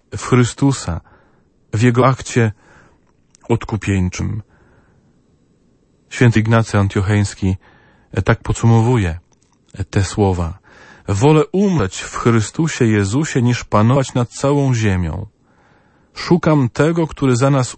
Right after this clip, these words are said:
umarł. Pragnę tego, który dla nas zmartwychwstał. I oto bliskie jest moje narodzenie.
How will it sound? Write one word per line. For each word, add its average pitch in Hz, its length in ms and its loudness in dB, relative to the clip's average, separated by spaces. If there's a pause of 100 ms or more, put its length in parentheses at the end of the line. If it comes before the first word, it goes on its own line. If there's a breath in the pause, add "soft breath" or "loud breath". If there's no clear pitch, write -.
umarł. 120 480 0 (640 soft breath)
Pragnę 139 480 2
tego, 156 440 0
który 120 280 -2
dla 113 220 2
nas 135 220 -2
zmartwychwstał. 104 1080 -2 (880 soft breath)
I 120 80 2
oto 123 220 2
bliskie 117 480 -4
jest 92 300 -6
moje 107 280 4
narodzenie. 120 800 0